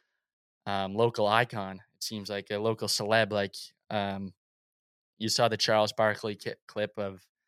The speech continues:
um, him s-, Charles Barkley said, "Oh, your hair is amazing." He was definitely fucking hammered. And then he told him that he's the Canadian Tom Brady. You seen him singing All the Small Things by Blink one eighty-two in the fucking,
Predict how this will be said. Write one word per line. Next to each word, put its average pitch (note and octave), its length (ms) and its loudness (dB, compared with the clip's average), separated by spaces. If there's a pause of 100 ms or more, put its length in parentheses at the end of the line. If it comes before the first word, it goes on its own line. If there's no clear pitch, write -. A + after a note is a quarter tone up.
(840)
um, G2 380 -6
him G#2 220 -4
s-, - 200 -4 (180)
Charles A#2+ 300 6
Barkley A2 340 2
said, G#2 280 2
"Oh, G#2 200 4
your G2 340 -2
hair G#2 260 4
is F#2+ 100 -6
amazing." A2+ 580 2
He A2+ 60 -2
was G#2+ 120 -6
definitely A2 440 0
fucking G2+ 320 -6
hammered. B2+ 540 0 (540)
And A2 120 0
then G#2+ 260 4
he G#2 60 -4
told A2 300 4
him G#2+ 120 0
that G#2 280 2 (380)
he's A2 180 -4
the G#2 100 -4
Canadian A2+ 500 -2
Tom G2 260 -6
Brady. A2+ 380 4
You A2+ 220 -2
seen A2 280 -4
him G#2 140 -6
singing G2+ 580 -4
All G#2 160 4
the - 60 -6
Small A2+ 360 2
Things A#2 300 -2
by G#2 120 0
Blink A2 320 -4
one G#2+ 160 -2
eighty-two G#2 480 -4
in A2+ 80 -2
the G#2+ 80 -6
fucking, G2 440 -8